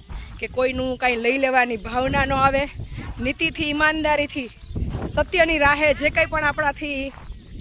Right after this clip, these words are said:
પીડિત જીવો માટે સેવા થાય, એ કાર્ય કરી અને અંતરના ભાવથી ઈશ્વરના ચરણોમાં અર્પણ થાય.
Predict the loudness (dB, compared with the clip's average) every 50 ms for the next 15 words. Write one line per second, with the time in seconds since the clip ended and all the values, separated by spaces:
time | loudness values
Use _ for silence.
0 | -16 -16 -18 -14 -8 -4 -2 -2 -2 -4 -6 -6 -4 0 2 2 2 4 2 0
1 | 0 0 -2 -2 0 0 2 2 2 0 0 2 2 2 2 2 0 -2 -6 -16
2 | -16 -16 -16 -16 -18 -18 -20 -20 -20 -20 -20 -18 -16 -16 -14 -6 -2 0 2 2
3 | 4 2 2 2 2 2 2 2 2 -2 -4 -8 -12 -18 -16 -14 -14 -12 -12 -10
4 | -8 -6 -4 -4 -4 -4 -2 -4 -4 -2 -2 0 -2 0 -2 -4 -4 -2 -2 0
5 | 0 0 0 -2 -6 -6 -4 -4 -4 -4 -2 0 0 0 0 -2 -4 -4 -4 -2
6 | -2 -2 -2 -2 0 -2 -2 -2 -4 -8 -12 -14 -14 -14 -14 -14 -16 -12 -6 -4
7 | -2 -2 0 2 2 2 2 0 0 0 0 0 -2